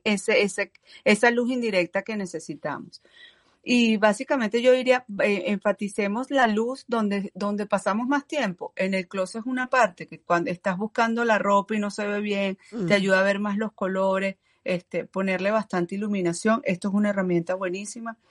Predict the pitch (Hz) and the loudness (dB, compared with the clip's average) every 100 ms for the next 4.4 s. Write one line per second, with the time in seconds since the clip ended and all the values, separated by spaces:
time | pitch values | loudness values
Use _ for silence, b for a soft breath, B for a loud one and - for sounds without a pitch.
0 | B B B - 175 - 175 - 185 185 | B B B 2 2 2 0 4 4 2
1 | - 226 202 240 240 214 b b b 202 | 2 0 2 2 2 -2 b b b 2
2 | 196 - 196 185 214 247 220 190 185 196 | 4 4 2 2 0 2 0 -2 0 0
3 | 214 - 220 185 170 214 - 220 196 180 | 0 2 2 2 0 -4 -2 0 2 4
4 | 185 196 208 | 6 8 6